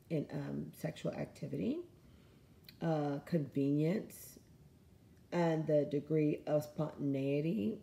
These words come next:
uh, that they desire. Impact of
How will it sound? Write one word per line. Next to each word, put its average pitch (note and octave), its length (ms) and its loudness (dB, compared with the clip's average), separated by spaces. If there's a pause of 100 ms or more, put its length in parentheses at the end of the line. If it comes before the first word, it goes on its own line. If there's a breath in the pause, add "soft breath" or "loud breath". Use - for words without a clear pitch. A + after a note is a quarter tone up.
uh, F#3 180 0
that - 200 -4
they F#3+ 200 0
desire. G3+ 880 -2 (640 loud breath)
Impact F3 640 0 (100)
of D#3 320 -2